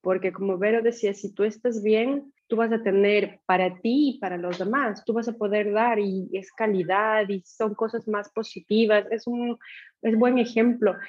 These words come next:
Y tal vez no tengas como antes, dos, tres horas, pero la hora que das es esa hora de calidad, esa hora de amor, esa hora de balance, esa hora de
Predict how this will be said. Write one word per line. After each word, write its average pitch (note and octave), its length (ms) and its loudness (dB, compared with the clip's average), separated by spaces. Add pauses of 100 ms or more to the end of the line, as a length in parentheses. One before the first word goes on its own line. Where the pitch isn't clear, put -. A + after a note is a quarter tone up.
(200)
Y A3+ 100 0
tal G#3+ 160 2
vez A#3+ 220 2
no C4+ 160 2
tengas A3 720 0 (680)
como F#3+ 300 -2
antes, G#3 560 -2
dos, A3 300 -2
tres G#3+ 240 -2
horas, G#3 360 -2 (500)
pero G3+ 400 4
la F#3 240 2
hora C4 480 0
que A3 140 -2
das A3 420 -6
es G3+ 160 -8
esa G3 320 -4
hora G3+ 320 0
de G#3 140 -6
calidad, E3+ 480 -4
esa F3+ 260 -6
hora F#3 220 0
de F#3 100 -4
amor, E3 400 -2
esa F3 220 -8
hora F3+ 120 -4
de F#3+ 120 -2
balance, E3+ 580 -6
esa F3 180 -8
hora F#3 220 -2
de F3+ 300 0